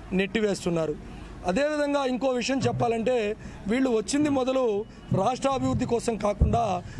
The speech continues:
రాష్ట్ర ప్రజల సంక్షేమం కోసం కాకుండా రాష్ట్రాన్ని ఒక రాజకీయంగా ఆలోచిస్తూ ఒక రాజకీయ కోణంలో ముందుకు తీసుకెళ్లాలనుకుంటా ఉన్నారు. ఆ విధంగా ఇవాళ మనం గమనించినట్లయితే వీళ్ళు ముఖ్యంగా దీనికి సందర్భంగా ఒక చిన్న విషయాన్ని చెప్తాను. నిన్న మొన్న జరిగినటువంటి విషయం,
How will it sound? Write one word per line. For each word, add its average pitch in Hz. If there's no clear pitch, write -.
రాష్ట్ర 247
ప్రజల 247
సంక్షేమం 254
కోసం 220
కాకుండా 208
రాష్ట్రాన్ని 269
ఒక 233
రాజకీయంగా 254
ఆలోచిస్తూ 226
ఒక 196
రాజకీయ 233
కోణంలో 247
ముందుకు 208
తీసుకెళ్లాలనుకుంటా 196
ఉన్నారు. 165
ఆ 220
విధంగా 285
ఇవాళ 240
మనం 233
గమనించినట్లయితే 240
వీళ్ళు 240
ముఖ్యంగా 277
దీనికి 262
సందర్భంగా 247
ఒక 226
చిన్న 247
విషయాన్ని 233
చెప్తాను. 220
నిన్న 202
మొన్న 214
జరిగినటువంటి 196
విషయం, 180